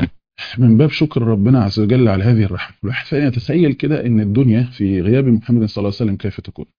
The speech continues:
إيه، ولذلك ربنا وصف النبي صلى الله عليه وسلم بأنه سراج منير.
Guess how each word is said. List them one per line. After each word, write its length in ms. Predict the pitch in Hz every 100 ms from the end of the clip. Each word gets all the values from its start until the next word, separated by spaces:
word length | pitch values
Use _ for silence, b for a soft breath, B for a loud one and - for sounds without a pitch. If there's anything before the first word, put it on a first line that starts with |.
| _ 98
إيه، 200 | 92 82
ولذلك 520 | 95 101 151 147 -
ربنا 280 | 107 135 127
وصف 320 | 139 131 117
النبي 240 | 110 117
صلى 100 | 110
الله 120 | 98
عليه 100 | 95
وسلم 260 | - 82 110
بأنه 360 | 101 101 101 95
سراج 440 | 113 110 120 107
منير. 520 | 98 104 107 - -